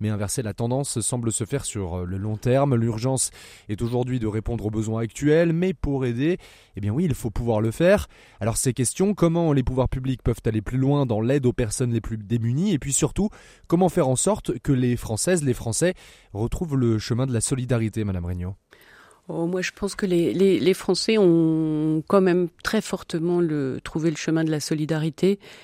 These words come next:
Speaker 2: et, et faut pas, euh, les stigmatiser du tout, loin de là.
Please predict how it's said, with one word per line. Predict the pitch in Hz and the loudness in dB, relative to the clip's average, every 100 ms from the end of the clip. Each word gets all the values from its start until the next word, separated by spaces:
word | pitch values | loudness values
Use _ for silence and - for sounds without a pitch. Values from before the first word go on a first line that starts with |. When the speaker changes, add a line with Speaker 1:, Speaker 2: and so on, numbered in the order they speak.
| - | -8
Speaker 2:
et, | - 151 - 160 | 0 0 2 2
et | 151 | 0
faut | - 165 | -2 -6
pas, | - 180 180 180 170 | -2 0 0 0 -2
euh, | 156 151 139 139 127 - - - - - | -2 -4 -4 -4 -6 -6 -6 -8 -8 -8
les | 139 | -8
stigmatiser | 143 - - 151 147 156 147 165 160 | -10 -12 -4 -4 -4 -6 -2 0 0
du | 139 143 139 | -2 -10 -14
tout, | - 175 | -6 -4
loin | 165 151 156 165 160 | -2 -2 0 2 0
de | 151 | 0
là. | 151 151 | -2 -4